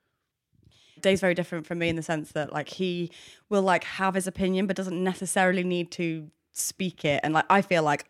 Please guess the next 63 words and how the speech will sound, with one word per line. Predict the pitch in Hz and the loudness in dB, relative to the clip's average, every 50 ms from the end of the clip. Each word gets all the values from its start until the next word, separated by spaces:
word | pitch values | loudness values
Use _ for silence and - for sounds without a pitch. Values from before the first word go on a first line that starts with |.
| _ _ | _ _
I | - 196 202 | 2 2 4
need | 190 180 170 170 | 4 2 0 -2
to | - 156 | -4 -6
speak | - - - - - - - - - 180 | -6 -6 -8 -4 -2 -2 0 0 2 0
it | 160 - | 2 2
and | 165 160 160 | 0 0 0
make | 160 156 - - | -2 -2 -4 -4
the | - 165 | -2 -2
other | 165 185 | -2 -2
<laughs> | 165 - 175 | 0 4 6
person, | 240 208 226 180 - 185 165 | 6 6 6 4 0 -2 -2
like, | 175 175 170 - - | 0 0 0 0 0
come | - - 240 202 | 4 4 6 6
round | 202 196 185 180 190 185 | 6 6 6 4 4 2
to | - 190 180 | 0 -2 -2
my | - - 208 214 208 196 190 180 | -2 0 0 2 4 6 6 6
point | 190 - 202 185 170 - - | 4 4 2 0 0 -2 -4
of | - 180 165 | -8 -6 -2
view | 175 185 170 165 165 | 0 2 4 4 4
and | 160 165 165 | 2 0 -4
the | 175 | -2
way | 175 180 175 170 | 2 2 4 4
I | 170 175 170 175 | 4 4 4 2
think. | 170 - 156 147 139 - - - - - - - - - - | 0 -4 -6 -6 -6 -8 -12 -14 -18 -20 -20 -18 -20 -10 -4
But | - 214 - | -2 0 4
Dave | - 196 190 202 208 160 151 | 6 6 8 8 6 4 4
just | - 190 190 185 - - | 4 4 4 4 2 0
kind | - 190 170 165 | 0 0 2 2
of | 160 160 - | 0 -2 -4
respects | 165 - - - - - - - | -10 -8 -4 -2 -2 -2 -2 -4
other | 247 254 | -4 -2
people's | - 269 247 - 254 240 | 0 0 0 2 0 -2
opinions, | 247 - 269 262 277 269 254 - | 2 4 6 6 6 6 4 2
lets | - 226 | 0 -2
them | 220 208 | 0 2
have | 233 233 | 2 4
them. | 233 240 | 6 6
He | 220 190 | 4 4
doesn't | 190 202 190 185 | 4 0 0 2
necessarily | 190 190 - 202 170 - 196 185 185 175 175 180 180 | 2 2 2 2 4 6 8 8 8 8 6 4 2
need | 175 180 175 180 180 165 - | 2 2 2 2 0 -2 -4
to | - - 165 165 160 160 160 - - - - - - - - _ _ - | -2 0 2 2 2 2 0 -4 -10 -20 -20 -20 -20 -20 -20 _ _ -2
put | - 185 185 | 0 2 2
his | 196 180 185 | 4 4 4
out | 180 180 - - _ _ _ | 4 4 4 2 _ _ _
there, | - 185 175 175 202 214 220 | 0 2 4 4 4 4 4
which | 190 185 - - - - - - - _ - | 4 4 2 2 0 -2 -2 -2 -2 _ -2
I | 185 | 0
think | 190 220 214 | 2 4 6
I | 202 | 6
struggled | 165 - 214 208 202 202 175 | 6 6 6 6 8 8 6
with | 156 147 | 6 6
a | 151 | 6
little | 156 160 147 160 | 6 4 4 2
bit | 165 - | 0 -2
at | - 165 | -2 -2
first, | - 170 180 185 175 165 - | -2 0 2 2 2 2 0
didn't | - 190 175 175 170 | 0 -2 0 0 2
I? | 160 160 160 | 0 0 0
'Cause | - - | -2 -2
I | 185 | -4
was | 170 165 - | -2 -2 -2
like, | 170 165 165 160 - | 0 0 -2 -2 -4